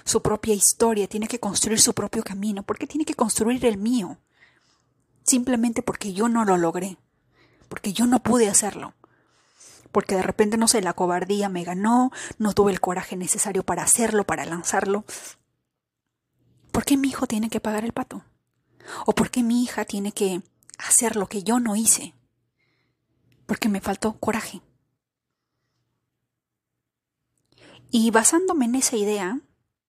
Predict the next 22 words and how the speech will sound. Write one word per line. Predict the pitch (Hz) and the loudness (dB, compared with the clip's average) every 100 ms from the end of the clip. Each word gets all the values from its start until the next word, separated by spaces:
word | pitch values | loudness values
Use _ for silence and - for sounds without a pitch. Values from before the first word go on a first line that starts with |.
| _ _ _ _ _ _ _ | _ _ _ _ _ _ _
de | - 175 | -10 -6
esta | - | -2
mujer, | 208 - 233 240 _ _ _ _ _ _ - | -2 -2 -4 -4 _ _ _ _ _ _ -6
que | |
me | 202 | -2
parece | 190 190 175 | 0 2 2
muy | 190 185 | 2 -2
interesante | 180 190 202 233 247 | -2 -4 -2 -2 0
también, | 294 285 262 277 _ _ _ _ | 2 4 2 0 _ _ _ _
dije, | - 208 - 196 208 _ _ _ _ _ _ _ _ _ _ _ _ _ | -4 -2 -2 -6 -10 _ _ _ _ _ _ _ _ _ _ _ _ _
Puede | - 190 208 | 2 2 2
ser | 185 233 | 0 0
la | 247 | 0
razón | 277 311 - 294 294 320 _ _ _ _ _ _ - | 0 2 4 4 2 -4 _ _ _ _ _ _ -6
por | 208 | -4
la | 214 | -2
que | - | 0
de | 214 | 0
alguna | 214 254 302 | 0 2 2
manera | 302 220 208 220 | 2 0 0 0
mi | 185 | 0
abuela | 170 180 170 160 | 0 0 -2 -4